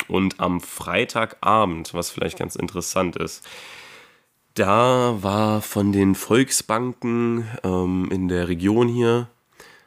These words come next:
ähm, also ich glaub Volksbank Brolage, dafür hab ich halt mitgespielt,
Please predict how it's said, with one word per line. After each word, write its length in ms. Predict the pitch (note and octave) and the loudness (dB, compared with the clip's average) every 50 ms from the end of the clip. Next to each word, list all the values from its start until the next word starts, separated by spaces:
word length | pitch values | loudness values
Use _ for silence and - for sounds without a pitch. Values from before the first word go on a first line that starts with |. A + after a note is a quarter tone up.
| _ - - | _ -10 -6
ähm, 260 | F2 E2+ F2 F2 - | -4 -2 -2 -2 -2
also 160 | E2+ D#2+ F2 | -2 -2 -4
ich 140 | E2+ - - | -4 -4 -2
glaub 180 | - F#2 F2 | -2 -2 -2
Volksbank 560 | - - - - F#2+ F2+ - - F2+ F2+ E2+ - | -4 -8 -6 -2 -2 -2 -2 0 -2 -2 -2 -2
Brolage, 460 | - F2+ F2 F2+ G#2 B2 B2+ C3 B2+ | -2 -2 0 2 2 0 0 -2 -4
dafür 240 | G2+ F2 - - F2+ | -6 -6 -4 -4 -4
hab 80 | E2 | -4
ich 100 | G#2 - | -4 -6
halt 140 | A2 G2+ - | -6 -4 -4
mitgespielt, 580 | A2 - - G#2+ G#2 - - A2 G#2+ G#2+ G#2 | -6 -6 -6 -6 -8 -6 -2 0 0 0 0